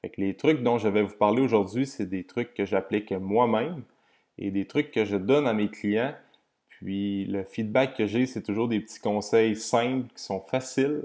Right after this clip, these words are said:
à implanter et qui font une grande différence à la fin de l'été, c'est-à-dire qu'on est capable de profiter de notre été tout en gardant une bonne santé. Fait que si on commence par le premier point,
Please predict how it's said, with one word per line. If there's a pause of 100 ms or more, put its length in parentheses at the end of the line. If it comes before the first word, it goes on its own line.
à
implanter (260)
et
qui
font
une
grande
différence (580)
à
la
fin
de
l'été,
c'est-à-dire
qu'on
est
capable
de
profiter
de
notre
été (260)
tout
en
gardant (180)
une
bonne
santé. (1200)
Fait
que
si
on
commence
par
le
premier
point,